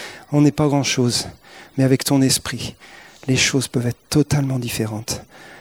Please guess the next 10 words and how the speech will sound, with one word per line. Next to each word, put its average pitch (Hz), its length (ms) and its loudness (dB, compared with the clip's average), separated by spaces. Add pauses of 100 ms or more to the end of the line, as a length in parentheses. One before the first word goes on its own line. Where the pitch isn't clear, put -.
(440)
Seigneur, 143 360 2
merci 127 340 0
pour 127 180 -4
le, 113 140 -2 (420)
le, 113 160 -4
la, 110 160 -4
la - 140 -6
puissance 139 580 0
du 120 100 -4
Saint-Esprit - 760 -6